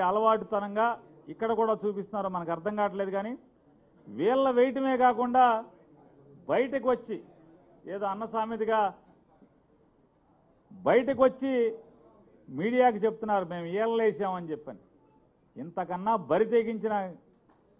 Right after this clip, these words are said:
గాలితనం మనకు ఎక్కడన్నా కనపడుతుందా? మనందరం సాంప్రదాయం వాడుక భాషలో మాట్లాడుకున్నట్టు. వీళ్ళు శాసనసభ్యులా? ఈ సభను ఏం చేద్దామని ఇక్కడికి వచ్చారు? కనీసం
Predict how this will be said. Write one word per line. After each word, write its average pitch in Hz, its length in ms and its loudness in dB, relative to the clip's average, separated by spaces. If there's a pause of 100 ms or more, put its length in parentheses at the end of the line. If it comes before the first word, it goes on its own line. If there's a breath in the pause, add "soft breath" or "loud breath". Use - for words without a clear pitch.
(1040)
గాలితనం 240 460 4
మనకు 208 180 -2
ఎక్కడన్నా 196 360 -6
కనపడుతుందా? 180 580 -8
మనందరం 180 520 -8
సాంప్రదాయం 196 540 -2
వాడుక 190 220 0
భాషలో 190 340 -2
మాట్లాడుకున్నట్టు. 185 680 -8 (1040)
వీళ్ళు 139 140 0
శాసనసభ్యులా? 202 920 4 (1400)
ఈ 160 80 0
సభను 185 340 2
ఏం 226 260 0
చేద్దామని 226 360 4
ఇక్కడికి 190 280 -4
వచ్చారు? 175 360 -6 (1120)
కనీసం 233 560 0